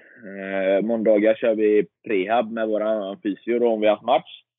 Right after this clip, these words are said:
Annars så brukar det vara ett, eh, ett ganska så vanligt pass. Tisdagar brukar vi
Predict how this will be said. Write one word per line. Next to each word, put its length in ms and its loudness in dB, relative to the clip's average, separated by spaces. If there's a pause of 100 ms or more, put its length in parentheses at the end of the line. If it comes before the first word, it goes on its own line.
(180)
Annars 240 -6
så 80 -8
brukar 300 -4
det 100 0
vara 200 2
ett, 140 -10
eh, 580 -4
ett 60 -6
ganska 220 -8
så 80 -6
vanligt 340 -4
pass. 180 0 (160)
Tisdagar 420 -2
brukar 300 0
vi 280 2